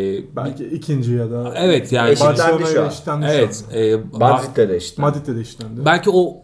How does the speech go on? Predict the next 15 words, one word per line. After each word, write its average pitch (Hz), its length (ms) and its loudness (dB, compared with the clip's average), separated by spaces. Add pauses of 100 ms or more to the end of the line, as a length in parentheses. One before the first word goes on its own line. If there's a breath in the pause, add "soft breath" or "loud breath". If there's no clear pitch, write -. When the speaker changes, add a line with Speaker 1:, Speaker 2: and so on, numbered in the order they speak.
Speaker 2:
farkı 107 400 0
olabilir 117 300 2
ama 196 260 0 (200 loud breath)
bu 131 100 4
demek 151 280 6
değil 165 120 -2
ki 147 120 2
Efes 143 260 0
gidip 139 440 -6
C 123 180 0
S 123 180 -2
K'yı 117 240 0
deplasmanda 113 580 -2
yenemez. 127 340 -2
Yenebilir. 123 380 0